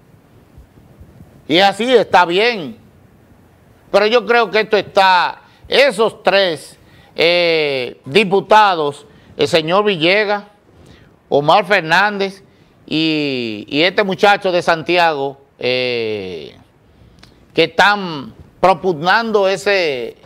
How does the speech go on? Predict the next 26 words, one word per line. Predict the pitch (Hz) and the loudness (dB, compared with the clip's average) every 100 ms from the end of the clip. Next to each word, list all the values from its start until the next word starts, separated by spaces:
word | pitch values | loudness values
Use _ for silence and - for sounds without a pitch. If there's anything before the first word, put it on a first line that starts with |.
| - | -8
ese | 160 180 214 | -2 0 0
proyecto | 180 175 180 196 185 | 0 0 0 0 -2
de | 170 | -2
ley | 170 202 | 0 -2
en | 185 | -2
la | 156 | -2
Cámara | 165 170 165 | -2 0 -2
de | |
Diputados. | 151 135 160 175 185 185 _ _ _ _ _ _ _ _ _ _ _ _ _ _ | -4 -4 -2 -2 -4 -12 _ _ _ _ _ _ _ _ _ _ _ _ _ _
Podríamos | 196 202 226 320 302 285 | 0 2 2 2 2 0
pensar | 247 208 180 190 170 139 123 _ - | 2 0 2 2 2 0 -6 _ -4
que | 170 | -2
no | 170 190 | 0 -2
tienen | 190 180 | -2 -2
oficio, | 156 139 180 185 180 190 - - _ _ - _ - - - - - - | -4 -2 -4 -4 -10 -12 -16 -20 _ _ -20 _ -20 -20 -20 -20 -10 -2
o | 170 | 0
que | 196 185 | 0 2
no | 190 | 2
han | 226 220 | 2 2
evaluado | 214 180 185 202 175 | 0 2 2 2 0
bien, | 185 202 | 0 0
no | 214 | 2
se | 226 | 2
han | 208 | 4
asesorado | 190 - 190 - 175 165 202 202 | 2 0 -2 0 0 2 2 0
bien. | 180 196 180 | -2 -2 -4